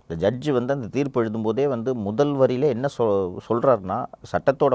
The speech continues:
பார்வையில ஒரு சொத்து அனாதை சொத்து, யாருக்குமே இதுக்கு வாரிசு கிடையாதுன்ற மாதிரியான ஒரு கான்செப்டே கிடையாதுன்னு சொல்றாரு.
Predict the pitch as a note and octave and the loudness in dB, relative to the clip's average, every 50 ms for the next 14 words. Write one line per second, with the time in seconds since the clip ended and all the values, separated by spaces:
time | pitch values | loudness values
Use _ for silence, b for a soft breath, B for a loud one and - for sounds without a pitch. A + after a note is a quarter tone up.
0 | A2+ - G#2+ A2+ A#2+ A#2 A2+ G#2 F2+ F2 F#2 G2+ A2 - - - G2 F#2+ - - | 0 2 2 2 2 4 2 0 0 0 -2 -2 -2 -2 -4 -4 -4 -4 -4 -4
1 | A#2+ A2 - B2 G#2+ G2 G#2+ C3 C3 B2+ A#2+ - G2+ - - - G#2+ G2 F#2+ G#2+ | -4 0 4 6 6 6 6 6 4 4 2 0 -4 -6 -4 -2 0 2 4 4
2 | A#2+ A#2+ A2+ A#2 B2+ C3+ A2+ G2 G#2 F#2 F#2 A2+ C3 C#3 - - G#2+ A2 G#2 G#2+ | 4 2 0 -2 -4 -6 -4 -4 -2 2 2 4 2 2 -2 -2 -2 0 2 2
3 | G#2+ G#2 G2 A2 G#2 F#2+ G2+ G2+ G2+ G2+ G#2 A2 B2 C3+ C#3 C3 C3 A2 F#2 - | 2 2 0 -2 -2 -2 -4 -4 -2 -2 -2 0 0 0 0 0 0 -2 0 0
4 | G2 A#2+ A#2+ - C#3+ A2+ - D3 - - A2 C#3 D3+ D#3+ D3 D3+ D3 - - G2 | 0 0 0 0 -2 -4 -4 -2 0 2 6 8 8 8 8 6 0 -2 -4 -8
5 | F2+ - - - | -8 -8 -12 -12